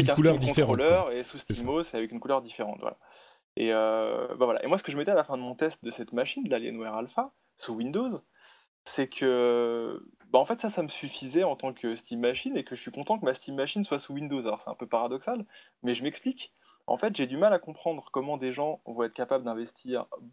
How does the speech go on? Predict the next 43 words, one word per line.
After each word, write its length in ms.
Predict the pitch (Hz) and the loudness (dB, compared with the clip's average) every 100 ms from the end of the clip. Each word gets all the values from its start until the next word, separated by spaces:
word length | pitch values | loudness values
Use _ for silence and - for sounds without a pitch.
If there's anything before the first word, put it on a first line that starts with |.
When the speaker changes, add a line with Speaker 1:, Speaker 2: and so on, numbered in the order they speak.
| _ _ - | _ _ 0
Speaker 2:
pas 100 | 117 | 2
mal 220 | 117 113 | 0 0
d'argent 320 | 117 127 156 | -2 -2 -6
quand 100 | - | -4
même 140 | 120 | -4
dans 100 | 117 | -4
du 160 | 113 120 | -4 0
hardware 340 | 120 117 113 - | 0 0 -4 -4
P 80 | 120 | -6
C, 260 | - 311 _ | -6 -8 _
parce 80 | - | -14
que 120 | - | -14
c'est 120 | - | -12
des, 140 | 107 - | -14 -14
c'est, 160 | - | -20
ce 100 | - _ _ - | -20 _ _ -10
sont 80 | |
des 140 | 113 113 | -6 -6
P 160 | 110 | -6
C 140 | 120 - | -8 -10
qui 120 | - | -16
coûtent 140 | - | -10
assez 220 | 107 107 117 | -10 -8 -6
cher, 180 | 233 | -4
entre 240 | 254 - 117 | -4 -4 -8
cinq 180 | - 117 | -6 -6
cents 180 | - 117 | -6 -6
et 40 | |
mille 160 | 113 110 | -4 -4
euros, 240 | 117 208 _ _ _ _ _ _ _ | -4 -4 _ _ _ _ _ _ _
quand 80 | 107 | -8
même 80 | 107 | -8
qu'ils 100 | - | -8
soient 120 | 110 | -10
assez 180 | 113 107 | -10 -16
puissants 260 | - 120 | -10 -10
pour 140 | 117 - | -10 -12
faire 140 | 113 | -12
tourner 200 | - 110 | -12 -10
les 140 | 110 | -8
jeux. 180 | 120 240 _ _ - - - - | -6 -6 _ _ -20 -18 -18 -6
Et, 180 | - 127 | 2 4
euh, 340 | 117 113 113 | 6 6 4